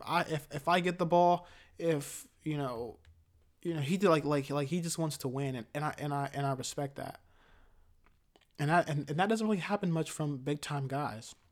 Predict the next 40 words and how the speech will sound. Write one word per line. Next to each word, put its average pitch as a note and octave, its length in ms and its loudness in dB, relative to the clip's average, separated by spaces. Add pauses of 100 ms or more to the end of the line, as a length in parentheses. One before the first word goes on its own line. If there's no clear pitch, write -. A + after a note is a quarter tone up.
(560)
You D#3+ 80 0
know, D3+ 80 4
they're D3 140 4
like, D3 180 0
"I D3+ 100 2
like, C3 260 2
they, D3+ 160 4
like, C3+ 240 0
they D#3+ 100 4
want D#3 200 2
the C#3+ 60 -2
ball." C3+ 400 2 (240)
But D#3 100 2
if C3+ 60 2
he's F#3 220 6
like, D3+ 260 4 (120)
but C#3+ 120 0
he's E3+ 180 2
more D#3+ 160 4
of C#3+ 120 0
like, C3+ 160 2
"Hey, D#3 280 2 (400)
if, D#3 140 0 (220)
if E3+ 140 2
they F3+ 100 2
wanna F3 180 2
pay - 180 0
attention D#3+ 340 -2
to C#3 140 -4
me F#3 100 -2
too F3 180 -4
much, D3+ 320 -4 (580)
you C#3+ 140 2
know, C3 240 2
s-, - 200 -4 (400)
then C#3+ 240 -2
that D3+ 140 2
means D3+ 160 0
more D3+ 160 4
opportunities D3 520 0